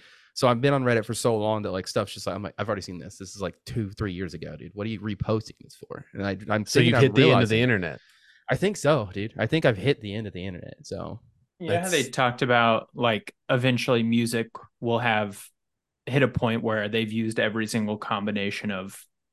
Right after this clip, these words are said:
Speaker 3: notes or whatever?
Speaker 2: Yeah.
Speaker 3: Uh, the, the internet's, it's done it. It's done it, and it's done.
Speaker 1: <sighs> I mean, <sighs> I think we should just shut it down, honestly. You know,
Speaker 3: Yeah.
Speaker 1: if we're,
Speaker 2: You know,
Speaker 1: yeah.
Speaker 2: there's been times in the last, uh,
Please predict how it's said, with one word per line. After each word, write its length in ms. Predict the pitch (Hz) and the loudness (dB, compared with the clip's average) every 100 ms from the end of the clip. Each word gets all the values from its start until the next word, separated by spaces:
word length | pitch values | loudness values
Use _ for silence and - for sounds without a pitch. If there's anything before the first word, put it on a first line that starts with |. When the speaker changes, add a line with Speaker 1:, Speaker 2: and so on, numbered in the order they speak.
| _ - | _ 0
Speaker 3:
notes 500 | 110 104 107 - 123 | 2 2 0 2 2
or 80 | |
whatever? 540 | 107 107 107 110 110 - _ _ _ _ 101 | 4 4 2 2 0 -4 _ _ _ _ -2
Speaker 2:
Yeah. 380 | 113 104 95 | 0 2 0
Speaker 3:
Uh, 20 | - | 2
the, 240 | 117 123 - | 2 2 -2
the 220 | 120 117 | 0 2
internet's, 420 | 110 107 104 - - _ _ 123 | 2 -2 -4 -6 -12 _ _ -8
it's 140 | 117 | -4
done 180 | 107 113 | -2 -2
it. 120 | 95 - - | -2 -8 -14
It's 160 | 98 - | -12 -6
done 160 | 101 | -4
it, 140 | 107 - | -2 -2
and 120 | 107 | -4
it's 140 | 104 - | -4 -4
done. 320 | 107 95 - _ _ _ - | -4 -4 -10 _ _ _ -12
Speaker 1:
<sighs> 340 | - - - | -10 -10 -10
I 80 | 110 | -6
mean, 200 | 120 120 - - | -4 -6 -10 -14
<sighs> 220 | - - - | -14 -12 -6
I 80 | 110 | -4
think 160 | 160 | 0
we 60 | 139 | 0
should 100 | - | -2
just 120 | 101 | -4
shut 160 | - 92 | -2 -4
it 40 | |
down, 240 | 80 98 - | -2 -4 -4
honestly. 520 | 92 85 - - - _ _ | -6 -8 -12 -16 -18 _ _
You 60 | 90 | -10
know, 80 | 85 | -6
Speaker 3:
Yeah. 200 | 107 107 | -4 -4
Speaker 1:
if 100 | - | -4
we're, 160 | 98 95 | -6 2
Speaker 2:
You 140 | 147 | 6
know, 480 | 156 160 160 139 - | 8 8 8 4 0
Speaker 1:
yeah. 60 | 139 | 6
Speaker 2:
there's 280 | 147 147 | 8 6
been 200 | 135 160 151 | 4 4 6
times 460 | 156 160 143 127 | 6 6 6 6
in 100 | 120 | 4
the 100 | 113 | 4
last, 480 | 113 113 110 - - _ _ _ 107 | 4 4 2 -4 -16 _ _ _ -6
uh, 400 | 110 113 110 | -2 0 0